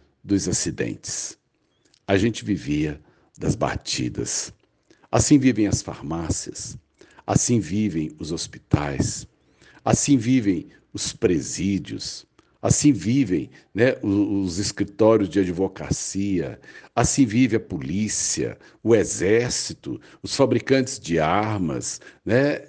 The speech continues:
É, parece que todos esses precisam da morte pra manter a vida.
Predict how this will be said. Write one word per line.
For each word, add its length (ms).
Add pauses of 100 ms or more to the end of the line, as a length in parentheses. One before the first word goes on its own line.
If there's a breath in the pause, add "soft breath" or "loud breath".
(140)
É, 600 (380)
parece 1000 (560)
que 120
todos 720
esses 800 (480 soft breath)
precisam 1040 (460)
da 160
morte 840 (400 soft breath)
pra 160
manter 560
a 140
vida. 440